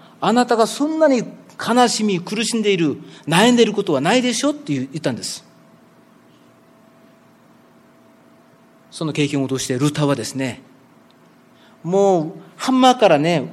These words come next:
う-、後ろの頭殴られたような感じでした。「神は生きておられる。神は死ん-、死んでない。」自分が落ち込んで、悩んで、苦しんでいるこの姿って、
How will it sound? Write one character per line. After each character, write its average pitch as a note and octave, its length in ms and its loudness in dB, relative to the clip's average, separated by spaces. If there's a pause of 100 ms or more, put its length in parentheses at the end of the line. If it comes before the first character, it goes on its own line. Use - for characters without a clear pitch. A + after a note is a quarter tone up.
う-、 F3 240 -12
後 G3+ 240 -2
ろ G#3 100 4
の E3+ 300 0
頭 F3+ 300 -2
殴 D#3+ 260 4
ら G3+ 80 8
れ G3 60 2
た F#3 80 2
よ E3+ 80 2
う - 20 0
な C#3 100 0
感 D#3 160 -4
じ D#3 80 -4
で D3 80 -2
し - 80 -6
た。 - 140 -12 (1900)
「神 F3 240 0
は D#3 40 2
生 C#3+ 60 0
き - 80 -8
て - 80 -4
お C#3+ 60 -2
ら C3 140 -2
れ B2 80 -8
る。 A2+ 80 -12 (1120)
神 A#3+ 260 2
は A3+ 120 6
死 C#4+ 300 4
ん-、 - 40 -4
死 - 160 0
ん D#4 60 4
で C#4 120 6
な C4 200 8
い。」 - 160 -2 (1080)
自 - 180 -4
分 B3 200 4
が A3+ 340 4 (420)
落 C4+ 200 4
ち - 120 -4
込 A#3+ 200 2
ん A3 40 -2
で、 G#3+ 320 4
悩 G#3+ 300 6
ん A#3+ 160 2
で、 A3 240 2
苦 B3 260 0
し B3+ 80 0
ん B3 60 2
で A3+ 100 6
い A3 40 6
る G#3 120 2
こ A#3 120 -4
の A#3+ 100 4
姿 C4 420 2
っ A3 60 -6
て、 D#3+ 300 2